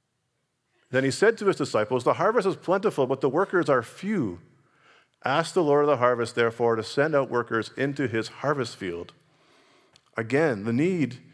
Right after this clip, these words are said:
is great. The need is everywhere. We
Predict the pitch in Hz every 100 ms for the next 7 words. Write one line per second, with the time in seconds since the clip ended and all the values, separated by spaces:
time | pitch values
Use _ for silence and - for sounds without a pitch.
0 | - 117 117 147 165 - 117 123 156 151
1 | 196 196 135 95 82 92 _ _ _ _
2 | _ _ _ _ _ _ _ _ _ _
3 | 277 113 143 139 104 101